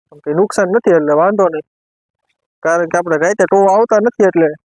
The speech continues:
એટલું બધું કંઈ ખબર ન હોય.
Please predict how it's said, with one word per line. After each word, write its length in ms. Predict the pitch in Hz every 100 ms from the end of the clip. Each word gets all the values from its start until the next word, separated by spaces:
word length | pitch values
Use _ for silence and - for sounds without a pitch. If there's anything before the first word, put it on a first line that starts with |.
| _ _ _ _ _ _ _ _ _ _ _ _ _ _ - 180
એટલું 200 | 190 175
બધું 300 | 180 165 156
કંઈ 220 | 170 160 _ _ _ _ _ _ _ _ _ _ _ _ _ _ -
ખબર 220 | 196 190
ન 100 | 196
હોય. 300 | 240 220 165